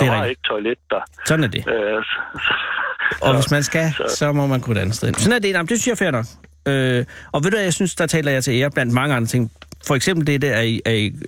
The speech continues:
Speaker 2: er I, i det hele taget gør, det er, at I ikke snyder. Øh, fordi jeg, jeg tror, man relativt nemt kunne snyde med sådan nogle besøgstal, og så sige, "Hov, der kom de hundrede der."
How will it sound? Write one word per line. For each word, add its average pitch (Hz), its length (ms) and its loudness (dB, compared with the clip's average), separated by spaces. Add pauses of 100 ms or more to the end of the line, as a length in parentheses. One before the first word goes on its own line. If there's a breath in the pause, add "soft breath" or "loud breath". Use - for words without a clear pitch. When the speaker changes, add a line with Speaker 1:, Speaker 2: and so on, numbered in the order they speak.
Speaker 2:
er - 60 2
I, 113 180 4
i 127 200 2
det 120 100 4
hele 147 120 2
taget 135 200 0
gør, 92 180 0
det 143 200 2
er, 143 40 2
at 143 60 0
I 131 80 0
ikke 127 140 -2
snyder. 127 320 0 (260)
Øh, 123 200 2
fordi 123 320 0
jeg, 123 120 0
jeg 131 240 0 (400)
tror, 143 160 0
man 123 180 2
relativt 143 320 0
nemt 120 160 0
kunne 139 120 2
snyde 127 220 2
med 135 80 2
sådan 131 100 0
nogle 123 80 2
besøgstal, 113 500 -2
og - 80 0
så - 260 0
sige, 104 140 2
"Hov, 160 200 2
der 160 100 0
kom 147 200 0
de 120 120 2
hundrede 117 260 2
der." 104 140 -2